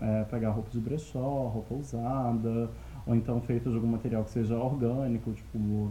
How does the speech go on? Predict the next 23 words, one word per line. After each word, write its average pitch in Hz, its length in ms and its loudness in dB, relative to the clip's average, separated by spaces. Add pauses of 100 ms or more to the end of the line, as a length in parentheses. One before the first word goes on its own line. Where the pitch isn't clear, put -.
é, 104 160 2
algodão. 117 640 0
E 139 40 2
ainda 220 120 2
assim, 156 160 -4
algodão 120 300 0
tem 131 140 -4
um 123 340 0
impacto 117 360 -4
imenso 127 680 0 (360)
no 113 80 4
ambiente, 110 340 4
porque - 140 -4
o 110 40 2
algodão 113 360 0 (100)
vai 110 160 0
uma 120 220 0 (100)
quantidade 117 560 -2
gigantesca 135 1400 0
de 107 160 -2
água 110 320 2
pra 113 140 -4
poder 107 480 2